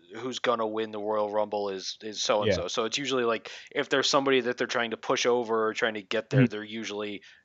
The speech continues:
Speaker 1: number thirty for, for a lack of a better purpose.
Speaker 2: Yeah, like, he,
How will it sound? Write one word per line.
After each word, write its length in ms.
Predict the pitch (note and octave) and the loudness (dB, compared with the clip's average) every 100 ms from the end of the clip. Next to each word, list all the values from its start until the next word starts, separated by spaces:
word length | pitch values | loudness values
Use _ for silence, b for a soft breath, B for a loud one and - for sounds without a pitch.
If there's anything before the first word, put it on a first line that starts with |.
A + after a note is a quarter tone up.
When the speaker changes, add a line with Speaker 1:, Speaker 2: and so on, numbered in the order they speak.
| - | -4
Speaker 1:
number 240 | A#2 G#2+ | -2 -2
thirty 360 | G2+ A#2 G#2 G2 | -2 -2 -2 -2
for, 320 | - G2+ G2 | -2 -2 -4
for 180 | - G2+ | -4 -4
a 60 | G2 | 0
lack 260 | G2 F#2+ | 0 0
of 80 | G2 | -6
a 60 | F#2 | -6
better 200 | F#2+ F2 | -4 -4
purpose. 540 | G2 F2+ F2 - - _ _ _ _ _ | -8 -8 -10 -10 -12 _ _ _ _ _
Speaker 2:
Yeah, 340 | A#2 G#2+ G2 G2 | 10 12 10 6
like, 240 | B2 A#2+ | 8 8
he, 520 | A#2 - D3+ C3+ C3 | 6 10 12 12 12